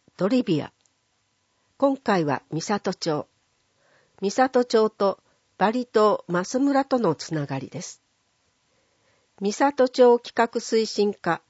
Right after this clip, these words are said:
漆谷信之さんが紹介します。美里町、旧大内町は、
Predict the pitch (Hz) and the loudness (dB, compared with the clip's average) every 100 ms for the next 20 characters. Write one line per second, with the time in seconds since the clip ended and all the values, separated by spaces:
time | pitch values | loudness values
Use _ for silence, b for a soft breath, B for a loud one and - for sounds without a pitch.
0 | _ _ _ 175 262 - 254 247 165 - | _ _ _ -4 -2 -2 0 2 0 -2
1 | - 175 202 285 247 - - 185 175 175 | -2 0 0 -2 -2 -6 -4 -2 -2 -4
2 | - - 147 - 143 - 156 123 202 - | -4 -6 -8 -8 -10 -10 -10 -10 -10 -16
3 | _ _ _ _ _ _ _ _ _ _ | _ _ _ _ _ _ _ _ _ _
4 | _ _ _ _ _ _ _ _ _ _ | _ _ _ _ _ _ _ _ _ _
5 | 185 - 262 247 247 220 214 180 - _ | -8 -2 0 0 0 2 2 0 -6 _
6 | _ _ _ - 285 175 - 190 254 - | _ _ _ 0 2 2 0 0 0 -2
7 | - 226 208 190 | 0 2 4 2